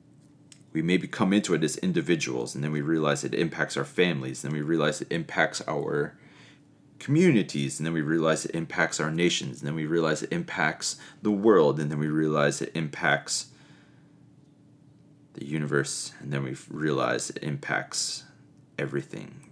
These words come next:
beyond that. So our view should always be growing. And so I encourage you not to fight it.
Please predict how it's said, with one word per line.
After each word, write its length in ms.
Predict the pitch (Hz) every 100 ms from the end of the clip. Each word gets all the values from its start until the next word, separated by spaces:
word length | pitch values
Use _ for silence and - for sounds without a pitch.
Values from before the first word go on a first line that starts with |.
| -
beyond 380 | 65 50 -
that. 220 | - - -
So 140 | 101
our 220 | 85 110
view 260 | 95 104 113
should 200 | - 85
always 240 | 80 80
be 140 | 73 78
growing. 420 | 71 64 58 - - - - - _ - - - - _ - - _ -
And 100 | 73
so 140 | 80
I 80 | 73
encourage 540 | 69 71 - 95 80
you 60 | 71
not 240 | 69 87 -
to 40 |
fight 360 | - 92 92 -
it. 160 | -